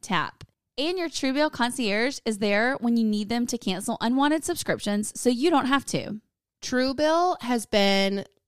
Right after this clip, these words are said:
Speaker 2: like, such a blessing. I'm so, I'm admittedly terrible at managing money.
Speaker 1: Yeah, same.
Speaker 2: And, like, I don't, I,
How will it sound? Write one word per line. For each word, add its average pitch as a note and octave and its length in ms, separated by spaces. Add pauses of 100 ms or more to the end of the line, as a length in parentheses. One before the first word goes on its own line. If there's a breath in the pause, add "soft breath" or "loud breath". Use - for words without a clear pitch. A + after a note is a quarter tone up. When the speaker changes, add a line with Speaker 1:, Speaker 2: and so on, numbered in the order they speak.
(460)
Speaker 2:
like, F#3 260
such - 400
a A3+ 60
blessing. F3+ 640
I'm G#3 160
so, G#3+ 500
I'm A#3+ 220 (380)
admittedly A#3+ 760 (100)
terrible G3 460
at C4 80
managing B3+ 440
money. G3+ 460
Speaker 1:
Yeah, E3 340
same. E3+ 400
Speaker 2:
And, G#3+ 580 (340 soft breath)
like, G#3+ 120
I - 60
don't, A#3 420
I, G#3+ 160